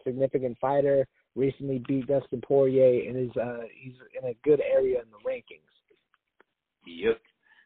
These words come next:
Speaker 2: It, it, it was a good, you know what? It feels like a lot of people didn't wanna fight him, and Dan Hooker stepped up, man. He's like, "Fuck it, this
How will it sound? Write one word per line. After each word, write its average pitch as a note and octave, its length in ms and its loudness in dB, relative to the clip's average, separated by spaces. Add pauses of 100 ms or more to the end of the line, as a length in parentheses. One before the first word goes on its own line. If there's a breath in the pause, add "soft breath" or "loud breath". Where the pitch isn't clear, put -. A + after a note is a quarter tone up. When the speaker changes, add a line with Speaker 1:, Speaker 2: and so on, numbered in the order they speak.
(140 soft breath)
Speaker 2:
It, - 180 2
it, A#2+ 260 0
it D3 40 6
was D#3 220 0
a C#3 120 -4
good, D#3+ 180 -4
you D3 300 -10
know E3 140 -2
what? E3+ 140 0
It A#2+ 280 -6
feels D#3 240 -4
like A2 180 -6
a G#2 60 -10
lot G#2 180 -6
of G#2 100 -16
people A2 260 -12
didn't G#2+ 320 -6
wanna G2 260 -12
fight B2 240 -2
him, C3+ 200 -8 (320)
and F#2 160 -10
Dan C#3+ 220 -2
Hooker D#3 420 -6
stepped E3 280 -8
up, - 220 -6
man. A2+ 260 -8 (480)
He's B2 180 -6
like, A#2 240 -2
"Fuck D3 220 -4
it, - 100 -6
this A2 140 -8